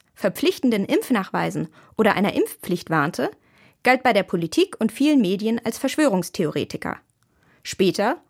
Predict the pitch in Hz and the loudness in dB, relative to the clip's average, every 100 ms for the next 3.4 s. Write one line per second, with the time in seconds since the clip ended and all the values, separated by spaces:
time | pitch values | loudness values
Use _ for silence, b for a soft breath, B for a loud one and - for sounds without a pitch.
0 | _ _ 214 247 247 294 339 - - 262 | _ _ 0 2 2 4 2 0 0 2
1 | 214 - 190 185 214 175 - 165 - 151 | 2 0 -2 -2 -2 -2 -4 -6 -2 -2
2 | - - - b b - 180 175 233 262 | -2 -8 -10 b b -2 0 2 0 2
3 | 269 247 247 | 2 2 0